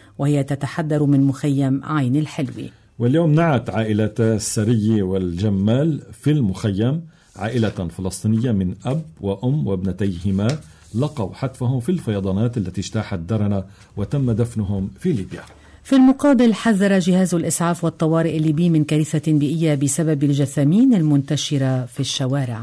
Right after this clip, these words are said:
Speaker 2: وفي الغضون، أحصى الهلال الأحمر الليبي نزوح أكثر من عشرين ألف شخص في درنا.
Speaker 1: تزامنا، ارتفعت حصيلة ضحايا فيضانات ليبيا مع استمرار عمليات الإنقاذ في المناطق المنكوبة،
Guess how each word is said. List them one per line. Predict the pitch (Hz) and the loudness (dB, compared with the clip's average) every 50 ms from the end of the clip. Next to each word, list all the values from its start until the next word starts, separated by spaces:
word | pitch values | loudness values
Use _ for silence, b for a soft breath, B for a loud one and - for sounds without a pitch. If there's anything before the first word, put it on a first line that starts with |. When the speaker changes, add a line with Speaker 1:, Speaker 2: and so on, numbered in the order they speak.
| 117 117 - | -10 -8 -6
Speaker 2:
وفي | 110 101 - | -6 -4 0
الغضون، | 131 120 110 113 110 131 156 156 143 | 0 0 2 2 2 2 0 0 0
أحصى | 131 - - - 120 | -2 -4 -2 -2 0
الهلال | 101 101 113 110 120 120 110 | 0 2 2 2 4 2 2
الأحمر | 101 - 135 - - 123 113 107 | 0 -2 -6 -4 0 0 2 2
الليبي | 104 98 98 113 117 107 110 | 2 0 2 2 2 2 2
نزوح | 101 101 98 98 120 117 117 117 | 2 2 0 0 -2 -2 -2 -4
أكثر | 117 113 - 127 - - - 139 135 127 | -6 -6 -6 -10 -10 -6 -4 -2 0 2
من | 120 120 110 107 | 2 2 2 0
عشرين | - 107 - - 135 160 170 151 | -2 -4 -4 -2 -2 -2 0 0
ألف | 117 - 110 110 104 - - | -2 -2 -2 -4 -4 -4 -4
شخص | 101 - - 123 117 - 110 95 - - b b b b b b | -8 -4 -4 -6 -6 -4 -8 -8 -10 -12 b b b b b b
في | - - 170 160 | -4 0 0 0
درنا. | 131 95 92 82 - - - - - _ _ B B B B B B B B B | 0 0 -4 -6 -8 -12 -14 -16 -20 _ _ B B B B B B B B B
Speaker 1:
تزامنا، | - 247 208 226 233 226 214 220 226 247 269 262 202 | 0 2 4 4 4 4 6 6 6 6 6 6 4
ارتفعت | 196 190 196 196 185 - 175 165 160 - | 2 0 0 -2 0 0 0 0 0 -2
حصيلة | - 175 - - 190 180 175 | -2 -4 0 0 2 2 2
ضحايا | 160 - 165 151 160 139 - - 240 247 214 160 135 131 | 0 0 0 0 0 -2 0 0 0 2 2 2 2 0
فيضانات | 127 - 151 147 143 131 143 139 147 151 151 - 160 | 0 0 0 0 2 2 2 2 2 2 2 0 0
ليبيا | 135 147 165 165 151 147 156 151 147 139 | 0 0 0 0 0 0 2 2 4 4
مع | 139 135 135 | 2 2 2
استمرار | 139 - - - 156 151 156 160 160 156 151 151 156 - | 0 -2 0 0 0 2 2 2 2 2 2 0 0 -2
عمليات | - 143 147 151 147 139 143 143 156 151 151 - | -2 -2 0 2 2 2 2 0 0 -2 -2 -4
الإنقاذ | 151 107 147 143 139 - 165 170 | -6 -4 -4 -4 -4 -2 -4 -4
في | 165 - - | -4 -4 -2
المناطق | 151 143 143 139 143 147 156 151 - 156 143 - - | 0 0 2 2 2 0 0 -2 -4 -6 -6 -2 -2
المنكوبة، | 147 139 135 131 131 131 131 135 135 135 135 - 208 202 160 170 175 | 0 0 2 2 2 2 2 2 0 0 -2 -2 -4 -2 0 0 -2